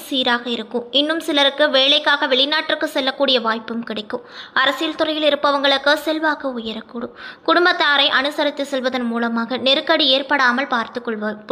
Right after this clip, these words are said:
கொள்வீர்கள். மேலும் மாணவர்களின் மேற்கல்வி முயற்சிகள் அனைத்துமே வெற்றி தரக்கூடிய விஷயமா அமைய போகிறது. மேலும் உங்களுக்கு சந்திராஷ்டம தினங்கள் ஜூன் இருபத்தி ஐந்து, அதிர்ஷ்டமான தினங்கள் ஜூன் பதினெட்டு, இருபத்தி மூன்று, இருபத்தி ஏழு மற்றும் ஜூலை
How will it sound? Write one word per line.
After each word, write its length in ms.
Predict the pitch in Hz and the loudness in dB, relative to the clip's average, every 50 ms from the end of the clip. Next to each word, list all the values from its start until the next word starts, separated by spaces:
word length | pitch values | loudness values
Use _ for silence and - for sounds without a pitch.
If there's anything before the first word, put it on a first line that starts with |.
| 220 - - | -6 0 2
கொள்வீர்கள். 460 | 247 226 220 226 220 226 - 233 233 233 | 2 2 2 2 -2 0 -2 -4 -2 0
மேலும் 200 | 233 240 247 247 240 233 | 0 0 0 0 2 2
மாணவர்களின் 640 | 226 240 254 285 294 285 269 277 254 269 277 269 247 | 4 4 4 2 0 0 -2 0 0 0 0 0 -2
மேற்கல்வி 460 | 247 240 240 - 254 240 240 240 269 262 247 | -2 -2 0 0 0 0 0 0 -2 -2 -2
முயற்சிகள் 480 | 233 226 226 226 - 240 - 240 - 220 | -2 -2 -2 -4 -6 0 2 2 2 2
அனைத்துமே 420 | 214 214 208 208 208 208 214 302 349 - - - - - - - - 285 | -2 -4 -6 -4 -4 -2 0 0 -2 -2 -8 -10 -12 -12 -12 -2 2 4
வெற்றி 260 | 311 320 311 - 466 466 466 | 4 4 4 4 2 4 6
தரக்கூடிய 420 | 427 381 359 359 330 330 320 294 262 | 4 4 4 2 2 4 4 4 4
விஷயமா 380 | 269 269 - 294 262 247 240 240 254 240 | 2 2 2 0 2 2 2 2 2 0
அமைய 220 | 226 226 226 220 220 - | -2 -4 -6 -6 -8 -10
போகிறது. 380 | 220 208 220 220 220 233 233 233 - - - - - - - 294 | -12 -10 -10 -10 -8 -8 -8 -8 -10 -14 -18 -18 -18 -6 0 2
மேலும் 220 | 302 320 339 330 | 2 4 4 4
உங்களுக்கு 280 | 330 311 311 311 - - - | 2 2 2 2 2 2 2
சந்திராஷ்டம 560 | 320 285 285 285 294 302 - - 302 277 277 262 285 | 2 2 2 2 0 0 2 2 2 2 2 2 2
தினங்கள் 360 | 302 370 370 330 330 339 294 285 | 2 2 2 2 2 2 2 2
ஜூன் 180 | 277 277 294 - 247 240 | 0 0 -2 -2 -2 -2
இருபத்தி 340 | 233 240 233 233 - 208 - - 202 196 | -2 -2 -6 -6 -8 -10 -8 -6 -6 -6
ஐந்து, 200 | 202 208 214 247 311 - - 254 | -4 -2 2 2 2 4 4 2
அதிர்ஷ்டமான 520 | 247 247 - - 277 247 247 240 226 214 214 | 2 0 -2 -4 -2 0 0 0 0 -2 -6
தினங்கள் 340 | 208 208 208 214 233 247 233 | -6 -6 -4 -4 -6 -4 -4
ஜூன் 200 | 247 247 262 285 302 - 285 | -4 -4 -4 -4 -2 2 2
பதினெட்டு, 440 | 277 311 359 381 381 370 370 349 339 330 320 | 4 4 4 2 0 0 2 2 2 2 4
இருபத்தி 360 | 302 277 277 269 277 277 254 247 | 2 2 2 0 -2 -6 -6 -6
மூன்று, 240 | 240 240 233 240 269 277 269 | -4 -4 -4 -2 0 0 0
இருபத்தி 340 | 247 233 233 233 233 - 214 208 208 208 | 0 -2 -6 -6 -6 -8 -6 -6 -6 -4
ஏழு 180 | 202 214 254 359 392 - - - - - - - | 0 2 2 2 2 -2 -10 -12 -14 -10 -2 0
மற்றும் 320 | 262 269 - 262 285 285 277 254 277 | 0 2 2 2 0 2 2 2 2
ஜூலை 280 | 277 277 269 277 277 | 4 4 4 4 2